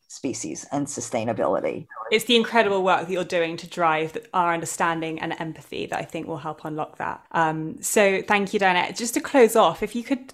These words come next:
Speaker 2: think of a single action or takeaway that would help make a difference to the way that we're, um, sort of trying to change our food system to be more sustainable, uh, what would you encourage listeners to do?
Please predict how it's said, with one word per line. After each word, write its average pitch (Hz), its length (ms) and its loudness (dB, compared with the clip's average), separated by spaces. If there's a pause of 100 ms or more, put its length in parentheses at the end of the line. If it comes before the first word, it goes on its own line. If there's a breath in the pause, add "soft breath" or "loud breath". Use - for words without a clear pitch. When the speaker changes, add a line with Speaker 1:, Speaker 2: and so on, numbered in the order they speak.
(120)
Speaker 2:
think 214 300 2
of 180 260 6
a - 80 -4
single 208 500 4
action - 380 0
or 185 80 -2
takeaway 175 680 -2 (380 loud breath)
that 196 140 8
would 185 140 4
help 185 280 4
make 196 280 2
a - 20 0
difference 180 480 0
to 170 220 -2
the 165 140 -6
way 170 180 2
that 165 280 0 (320 loud breath)
we're, 165 520 6
um, 165 440 2
sort - 180 -6
of 170 80 -4
trying 208 180 0
to 196 180 4
change 214 340 0
our 180 100 4
food 185 220 0
system 165 300 -6
to - 100 -6
be 175 140 -2
more 165 220 -2
sustainable, 160 760 -4 (400 loud breath)
uh, 175 160 6
what 226 160 6
would 254 160 4
you 233 280 4
encourage 190 460 2
listeners 165 420 -4
to - 80 -12
do? 170 340 -4